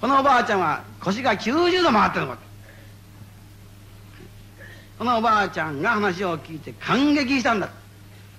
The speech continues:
「へえ、南無妙法蓮華経が私の体の中にはもあるんですか？」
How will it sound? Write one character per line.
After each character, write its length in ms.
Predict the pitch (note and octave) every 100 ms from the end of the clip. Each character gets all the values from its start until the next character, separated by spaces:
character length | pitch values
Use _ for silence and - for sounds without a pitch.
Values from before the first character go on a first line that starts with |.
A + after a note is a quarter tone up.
| - - - - - -
「へ 100 | -
え、 80 | G#3+ - - - - -
南 280 | C4+ C#4 C4+
無 60 | A#3+
妙 260 | A3+ G3+
法 200 | F3 G#3+
蓮 140 | C4 C#4+
華 120 | C4+
経 100 | B3+
が 100 | G3+
私 180 | G#3+ D4
の 100 | D4+
体 200 | D4+ D4
の 40 |
中 140 | C#4+ A#3+
に 60 |
は 60 | G3
も 120 | E3
あ 60 | F#3+
る 60 |
ん 20 | E3+
で 100 | D#3
す 80 |
か？」 160 | B2+